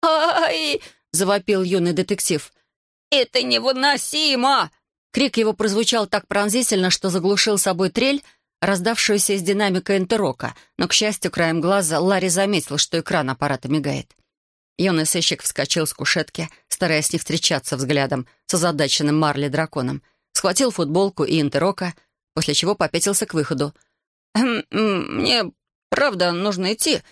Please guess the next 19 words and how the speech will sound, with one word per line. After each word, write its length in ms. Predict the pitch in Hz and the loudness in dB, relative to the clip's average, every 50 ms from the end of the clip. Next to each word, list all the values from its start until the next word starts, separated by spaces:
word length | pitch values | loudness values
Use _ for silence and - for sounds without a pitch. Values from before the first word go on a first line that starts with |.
| _ _ _ _ _ | _ _ _ _ _
У 80 | - - | -4 0
меня 140 | 160 147 151 | 0 2 2
неотложное 480 | 180 214 - 220 226 240 208 226 226 | 2 0 0 0 0 0 0 -2 -2
дело, 260 | 226 311 349 302 170 | 0 2 2 2 2
о 40 | 156 | 0
котором 380 | - 196 - - 185 202 185 196 | -2 -6 -4 -2 -2 0 0 0
я 200 | 190 180 170 170 | 0 0 2 2
забыл", 340 | 196 214 202 180 123 127 - _ _ _ _ _ _ | 0 0 0 -2 -4 -4 -8 _ _ _ _ _ _
залепетал 580 | 165 185 208 208 - - 214 - - 185 175 - - | 0 2 2 2 0 0 -2 0 0 0 0 0 -2
он. 240 | 175 160 - 131 - _ _ _ _ _ _ _ _ | -4 -4 -4 -6 -10 _ _ _ _ _ _ _ _
Татуировщик 680 | - 240 - - 240 202 180 180 190 - - 190 - - | -6 -4 0 2 2 2 2 0 0 0 -2 -2 -2 -2
молча 320 | 175 202 214 208 - 190 | 0 0 0 0 0 -2
смотрел 440 | 170 - 165 165 160 170 160 160 151 | -2 -2 -2 -2 0 0 0 2 2
на 80 | 143 147 | 2 0
него, 280 | 147 147 156 165 175 | 2 2 2 2 2
сидя 260 | 175 - 190 156 147 147 | 2 2 0 0 0 2
на 100 | 147 147 | 2 2
рабочем 380 | 147 135 127 - - 135 131 | 2 0 0 -2 -2 -4 -2
табурете 580 | - 151 139 147 147 170 190 180 - 180 170 | -4 -2 0 2 2 2 2 0 0 -2 -4